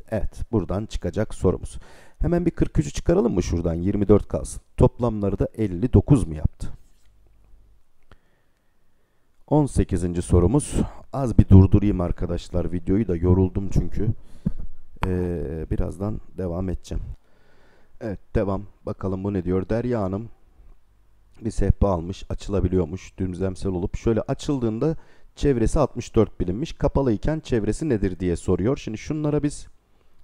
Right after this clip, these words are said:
A, A, paralel kenar madem bunlar, değil mi? Düzlemsel oluyor. Kapakları açılabilmektedir. Paralel kenar. Şimdi şurası iki A ise bu da iki A.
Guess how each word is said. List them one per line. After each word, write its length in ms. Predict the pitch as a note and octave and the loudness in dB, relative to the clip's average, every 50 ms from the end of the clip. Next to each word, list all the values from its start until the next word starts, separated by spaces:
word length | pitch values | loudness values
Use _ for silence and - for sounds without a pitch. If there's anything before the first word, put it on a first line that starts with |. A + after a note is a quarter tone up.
| - - - - | -20 -18 -8 -4
A, 300 | B2+ C3 C3 C3+ D3+ D3+ - - _ _ _ _ _ _ _ | -2 0 0 0 -2 -4 -6 -12 _ _ _ _ _ _ _
A, 340 | - A#2 A2 G#2 G2+ A#2 C#3 - - _ _ _ _ _ _ | 0 2 2 2 2 0 -4 -8 -14 _ _ _ _ _ _
paralel 400 | - A2 A2 A2+ A2+ A#2+ B2 A#2+ | 2 2 2 2 2 2 0 0
kenar 340 | - - G#2 F#2 F#2 F2+ F2 | 0 -2 -4 -2 -2 -2 -2
madem 520 | F2 F2 E2+ E2+ E2+ D#2+ F2 E2+ E2+ E2+ | -2 -4 -4 -4 -4 -4 -4 -6 -6 -6
bunlar, 360 | E2+ E2+ E2+ E2+ F2 F2 F#2 - | -8 -8 -6 -4 -4 -4 -4 -4
değil 120 | E3 A2+ | -4 -4
mi? 100 | F2 - - - - _ _ _ _ _ _ _ _ _ _ _ _ _ _ _ - - _ _ _ _ _ - - - - | -4 -4 -6 -8 -12 _ _ _ _ _ _ _ _ _ _ _ _ _ _ _ -20 -20 _ _ _ _ _ -20 -18 -8 -6
Düzlemsel 520 | A2+ G#2+ F#2 - G2 F2+ E2+ - - F2+ | -4 -4 -2 -2 -4 -4 -2 0 0 0
oluyor. 360 | D#2 C#2 C#2+ D#2 F2 G#2 C#3 B2+ - - - - - _ _ _ _ | 0 -2 -4 -2 -2 -2 -2 -4 -6 -12 -20 -20 -20 _ _ _ _
Kapakları 540 | - G#2+ - - F2 - - - F#2+ A#2+ B2 | -2 0 0 0 -2 -4 -4 -4 -2 0 0
açılabilmektedir. 960 | G2+ - - - A#2 A2+ G#2 G#2 F#2+ F#2+ F2+ F2 - - - F2 D#2 E2 - | -2 -2 -4 -6 -6 -4 -4 -4 -6 -6 -6 -8 -8 -8 -8 -6 -6 -6 -2
Paralel 420 | - G2+ G2+ F2+ E2+ E2+ G2+ A#2 | -2 0 0 0 -2 -2 -4 -4
kenar. 240 | - - F#2 E2+ - | -4 -4 -4 -4 -6
Şimdi 200 | - - F#2+ - | -8 -10 -12 -14
şurası 340 | - - B2 B2 A#2+ - G#2+ | -6 -2 -2 -2 -2 -4 -8
iki 240 | G#2+ - - - C#3 | -10 -6 -2 0 0
A 100 | A#2 G#2 | 2 0
ise 260 | G2+ - - C3+ A#2 | 0 -2 -2 -4 -2
bu 100 | A#2+ - | 0 0
da 80 | A#2 - | 0 0
iki 320 | - F#2+ - - - - | -2 -4 -8 -8 -8 -6
A. 220 | - D#2+ E2+ A2+ | -6 -6 -6 -6